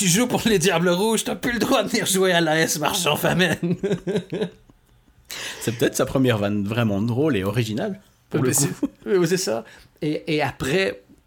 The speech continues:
Speaker 1: euh, donc Mike a entendu parler de ce truc-là, et, et, et, et donc Mike Ward a <laughs> fait un tweet.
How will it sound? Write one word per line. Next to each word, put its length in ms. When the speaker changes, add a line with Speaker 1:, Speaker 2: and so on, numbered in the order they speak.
Speaker 1:
euh, 880
donc 240
Mike 260
a 60
entendu 360
parler 240
de 40
ce 60
truc-là, 420
et, 100
et, 280
et, 20
et 60
donc 280
Mike 240
Ward 300
a 220
<laughs> 20
fait 320
un 140
tweet. 500